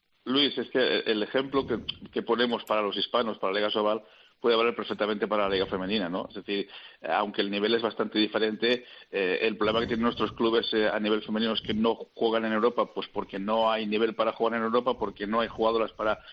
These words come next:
para afrontar esos retos y porque las jugadoras buenas que hay ap-, aparecen en España,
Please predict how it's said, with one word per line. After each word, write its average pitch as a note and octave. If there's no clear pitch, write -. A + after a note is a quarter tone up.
para G#2+
afrontar A2
esos A2+
retos B2
y A2
porque A2+
las A2
jugadoras A2
buenas A2
que -
hay A2
ap-, G#2+
aparecen G#2+
en A2
España, A#2+